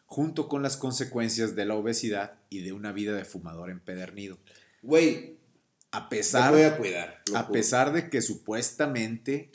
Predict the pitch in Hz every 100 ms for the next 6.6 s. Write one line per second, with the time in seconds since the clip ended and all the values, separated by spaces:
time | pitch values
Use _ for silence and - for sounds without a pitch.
0 | _ 101 92 85 - 90 95 113 120 117
1 | 101 90 87 87 92 98 104 - 120 -
2 | 117 113 107 107 107 - _ 98 92 85
3 | 80 90 95 - 87 - - - 82 82
4 | - - 123 139 165 151 104 90 92 220
5 | 220 214 220 220 220 - 220 180 226 226
6 | 170 143 135 185 - -